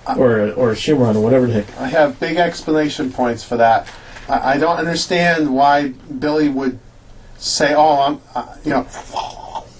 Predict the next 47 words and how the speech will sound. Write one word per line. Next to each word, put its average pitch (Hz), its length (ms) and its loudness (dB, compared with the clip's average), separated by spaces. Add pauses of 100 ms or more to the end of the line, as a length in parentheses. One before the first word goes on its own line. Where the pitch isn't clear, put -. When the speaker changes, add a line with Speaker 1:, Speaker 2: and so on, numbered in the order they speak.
(180)
Speaker 1:
put - 180 -4
green 151 300 2
stuff 123 440 -4
in. 131 120 -6
I 127 100 -2
don't 147 120 2
know 147 120 2
why 135 220 2
he 135 60 -4
would 123 160 0
do 131 140 0
that. 107 280 2
That 127 180 0
doesn't 147 300 -4
make 131 220 -6
any 123 160 0
sense. 120 640 -6 (640)
That - 140 -2
whole 143 220 -2
scene, 127 640 -4
you 123 120 -2
know. 110 380 -2 (640)
Speaker 2:
But 165 100 -6
he 151 80 2
was 131 140 2
doing 139 240 -2
it - 80 -6
for - 220 -12
love, 123 340 -4
that's 127 240 -6
Speaker 1:
You 151 80 2
Speaker 2:
why. 147 60 2
Speaker 1:
know, 131 400 0 (100)
no. 135 240 2
Speaker 2:
Well, 214 120 6
it 202 100 4
was 208 200 6
Speaker 1:
Bad 139 140 4
acting, 143 300 2
Speaker 2:
explained. 127 340 2
Speaker 1:
that's 120 320 -10
a 143 60 2
Speaker 2:
It 165 40 6
was 151 140 4
kind 180 260 0
of 139 140 0
explained. 127 800 2